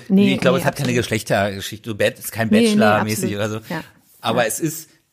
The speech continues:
Speaker 2: man, was ich mir jetzt in mein, in etwas radikaler natürlich, äh, äh, fra-, was ich mich jetzt frage, ein bisschen drastischer frage, ist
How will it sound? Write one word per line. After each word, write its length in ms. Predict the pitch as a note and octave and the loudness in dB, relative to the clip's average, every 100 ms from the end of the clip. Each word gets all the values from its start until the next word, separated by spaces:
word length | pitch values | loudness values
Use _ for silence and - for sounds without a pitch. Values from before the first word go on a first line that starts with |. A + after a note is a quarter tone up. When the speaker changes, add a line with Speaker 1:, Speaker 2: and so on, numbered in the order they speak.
| _ | _
Speaker 2:
man, 300 | B2 A#2+ B2 | 0 0 0
was 200 | A#2 A#2 | -2 0
ich 180 | F#3 - | 0 0
mir 100 | G3+ | 2
jetzt 160 | F3 - | 2 2
in 80 | C3 | 0
mein, 160 | B2+ | 0
in 300 | - A#2 - | -2 -8 -8
etwas 360 | - D#3 B2+ A#2 | -16 -2 -2 0
radikaler 560 | G#2+ G#2 B2 F3+ A3 | -2 0 2 2 2
natürlich, 400 | D3+ G#2+ A#2 G#2+ | 0 -4 -8 -10
äh, 320 | A2 G#2+ G#2 - - - _ - | -10 -8 -8 -10 -20 -20 _ -8
äh, 120 | G2+ | -8
fra-, 340 | - - G2+ - | -6 -8 -10 -2
was 200 | G#2+ - | -2 -2
ich 100 | B2+ | -2
mich 120 | C#3+ | -2
jetzt 180 | A#2 - | -2 -6
frage, 600 | - F#2+ G#2 B2 G#2 E2+ - _ _ _ G#2+ | -2 4 4 4 0 -6 -12 _ _ _ -6
ein 100 | G#2 | -4
bisschen 120 | G#2+ | 0
drastischer 460 | G2+ A2+ B2 A2 G2 | 2 2 -2 -12 -10
frage, 320 | - G#2 A2+ | -6 -4 -4
ist 240 | - - | -10 -16